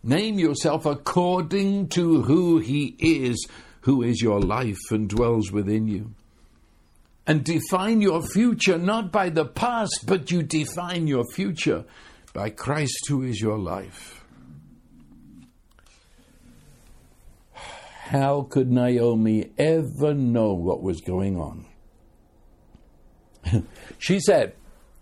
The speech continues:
"I went out full, and I come back empty." Naomi, Naomi, Naomi. Do you know what you did?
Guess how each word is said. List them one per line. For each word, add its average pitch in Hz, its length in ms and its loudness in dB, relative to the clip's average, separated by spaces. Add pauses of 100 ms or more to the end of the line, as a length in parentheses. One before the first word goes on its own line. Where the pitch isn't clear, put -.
(140)
"I 131 220 4
went 170 380 -2
out 180 480 0 (360)
full, 104 580 2 (2000)
and 120 100 2
I 110 140 0
come 165 460 0
back 143 520 -2 (180)
empty." - 720 -8 (1700)
Naomi, 151 720 2 (180)
Naomi, 80 800 -10
Naomi. - 560 -20 (1400)
Do 147 100 2
you 233 240 2
know 156 800 2 (100)
what 135 380 0
you 139 160 2
did? 127 540 -4